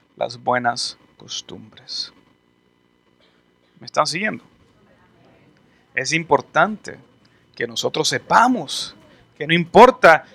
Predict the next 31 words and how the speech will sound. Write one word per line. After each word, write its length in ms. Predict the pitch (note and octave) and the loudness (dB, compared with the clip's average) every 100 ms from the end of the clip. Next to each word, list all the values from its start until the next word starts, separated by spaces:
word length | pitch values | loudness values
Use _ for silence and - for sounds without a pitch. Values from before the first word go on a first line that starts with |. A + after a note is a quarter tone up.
| - - | -20 -10
nosotros 480 | D3 - F#3+ G3+ - | -4 2 4 4 6
qué 120 | G3+ | 6
tan 220 | A3 A3 | 6 6
cristianos 480 | G3+ E3+ F#3 G#3+ - | 4 4 4 4 2
seamos, 720 | D#3+ D3+ B3+ C4+ A#3 - - - - - | 0 6 6 8 2 0 -10 -14 -20 0
qué 140 | F#3+ G3+ | 4 8
tantas 580 | A#3 A#3+ A3 G3+ D3+ | 8 6 4 2 4
veces 380 | D#3+ A3 A#3+ E3+ | 6 6 8 8
oremos 420 | E3+ G3 B3+ G3 | 8 8 6 6
al 160 | F3+ E3+ | 4 4
día, 340 | A3 A#3 A3+ - - - | 4 6 6 2 -6 4
qué 140 | F#3+ | 4
tantas 520 | G3+ A3 A3 G#3 E3+ | 8 4 8 6 6
veces 400 | E3+ G#3 A3 E3+ | 6 6 6 2
leamos 600 | E3 F3+ G3 A#3 C4+ A3+ | 4 8 10 8 8 8
la 160 | F#3+ - | 6 8
palabra 320 | F3+ G3+ G3+ | 8 10 10
de 60 | G3 | 8
Dios, 180 | G3 | 8
qué 120 | - G#3+ | 6 6
tanto 440 | A#3+ C4+ C4 B3 | 8 8 10 6
nos 100 | A#3 | 8
sepamos 400 | F3+ G3 A#3+ A#3+ | 6 8 8 8
la 160 | G#3+ F#3+ | 6 8
palabra 280 | F#3+ G#3 | 10 10
de 40 | G#3 | 10
Dios. 440 | G#3 - - - - | 6 4 -14 -16 0
Si 180 | A#3+ | 6
nosotros 960 | A#3 A#3 - C#4 D#4+ E4 D#4 D4 - - - - | 8 8 8 10 10 10 10 10 6 -12 -20 4
somos 460 | - B3+ B3+ - | 8 8 6 4
expuestos 1600 | G#3 G#3 - - A#3+ C#4+ D4+ - - F#3 F3 - - - - - | 6 6 4 -4 8 10 10 6 0 2 2 0 0 0 -2 -6